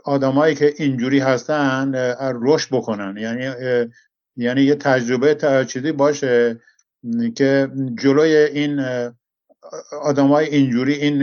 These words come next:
ارتجاعیا و این، اه، چیزا رو بگیرن که در آینده دیگه همچون اتفاق نیفته. واقعاً یه تجربه خیلی تلخ ولی، ولی خیلی با ارزشی بود به نظر من این انقلاب و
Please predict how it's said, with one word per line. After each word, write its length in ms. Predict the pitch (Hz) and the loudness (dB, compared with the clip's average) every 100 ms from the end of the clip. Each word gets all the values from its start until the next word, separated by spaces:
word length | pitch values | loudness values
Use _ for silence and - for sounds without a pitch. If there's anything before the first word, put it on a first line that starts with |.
| 139 | 0
ارتجاعیا 1040 | 139 139 139 135 135 117 123 120 123 147 | 0 0 0 0 0 0 2 2 4 2
و 120 | 135 123 | 2 -2
این، 240 | 139 139 | -4 -4
اه، 400 | 131 131 123 117 | -4 -2 -2 -2
چیزا 280 | 120 117 143 | -2 0 0
رو 200 | 151 131 | 0 0
بگیرن 420 | 139 139 131 135 | 0 2 0 -2
که 120 | 135 | -2
در 180 | 123 127 | 0 0
آینده 460 | 123 120 117 120 135 | 0 0 0 -2 -4
دیگه 340 | 127 131 139 - - _ 127 | -4 -2 -4 -6 -20 _ -10
همچون 280 | 117 139 | -8 -6
اتفاق 520 | 127 117 117 123 123 127 | -6 -4 0 2 2 0
نیفته. 240 | 113 104 | -2 -4
واقعاً 500 | 110 131 135 147 147 | -2 -2 0 -4 -2
یه 240 | 139 139 139 - _ _ | 0 0 -4 -20 _ _
تجربه 420 | 131 127 135 147 | -4 -2 2 2
خیلی 280 | 139 139 135 | 2 -2 -2
تلخ 440 | 135 135 147 147 | -6 -2 0 0
ولی، 360 | 143 139 147 143 143 _ - | -2 0 0 -2 -8 _ -6
ولی 180 | 131 135 | -4 -2
خیلی 360 | 147 143 139 139 139 120 - | 0 0 -4 -6 -8 -8 -4
با 200 | 127 139 | -2 2
ارزشی 460 | 127 123 139 143 | 2 2 0 -2
بود 180 | 135 123 | -6 -4
به 100 | 117 | -2
نظر 280 | 113 113 123 | -2 0 0
من 200 | 123 120 | -2 -4
این 140 | 120 | -6
انقلاب 500 | 120 117 110 120 127 120 | -6 -4 -2 0 0 0
و 240 | 117 110 | 0 0